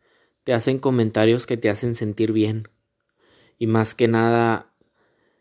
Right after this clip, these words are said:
comentarios que te ins-, que te impulsan a lograr tu objetivo.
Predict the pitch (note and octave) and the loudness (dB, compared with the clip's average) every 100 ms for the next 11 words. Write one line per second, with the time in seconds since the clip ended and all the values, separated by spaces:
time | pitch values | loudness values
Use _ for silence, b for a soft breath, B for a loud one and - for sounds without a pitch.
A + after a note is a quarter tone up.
0 | _ - A#2 A2+ A2 G#2+ A#2 A#2 A#2+ A2 | _ -2 0 2 2 4 2 2 -4 -4
1 | G#2 - _ _ _ B2 A#2 A#2 A2 - | -6 -8 _ _ _ -6 -2 -4 -2 2
2 | C3 A#2+ D3 D#3+ - b b b b b | 2 2 -6 -6 -16 b b b b b
3 | b b b b b b A#2 A2+ A2 G#2 | b b b b b b 2 4 2 0
4 | - A#2+ A2 A#2 A2+ - G#2+ G2 | 0 -4 -2 -4 -6 -6 -8 -8